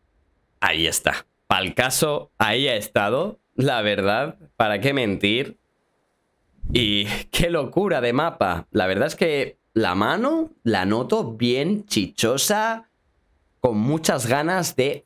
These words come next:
fornique y diciendo en plan, "Uf, cómo he aprendido con este mapita de Ryder que nos trae el crack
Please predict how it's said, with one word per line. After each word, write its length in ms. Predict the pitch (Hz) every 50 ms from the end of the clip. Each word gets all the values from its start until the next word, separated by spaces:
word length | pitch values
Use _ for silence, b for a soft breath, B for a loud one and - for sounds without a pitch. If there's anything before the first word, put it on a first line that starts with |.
| _
fornique 840 | _ - 107 98 90 73 85 98 113 143 147 - 202 202 220 220 - -
y 100 | 117 107
diciendo 520 | 98 92 82 - 107 98 92 92 90 90
en 180 | 87 85 82 80
plan, 520 | - 87 85 80 78 78 78 71 65 - _ _ _ _ _ _ _ _ _ _ _ _ _ _
"Uf, 260 | - 160 - - - - _ _ _
cómo 340 | - 131 135 160 170 170 170
he 100 | 170 165
aprendido 880 | 165 165 160 - 160 156 147 139 131 123 139 151 160 170 175 175 170 170
con 360 | - 147 139 139 135 135 139
este 440 | 147 170 190 214 - - 190 185 185
mapita 760 | 185 175 165 151 139 139 - - 165 185 175 180 - 196 190
de 140 | 180 160 143
Ryder 580 | 131 131 147 151 170 180 185 190 196 190 185
que 120 | - 160 147
nos 300 | 139 131 123 - - _
trae 280 | - 160 170 175 180
el 160 | 170 156 123
crack 400 | 101 - 147 160 165 170 160 -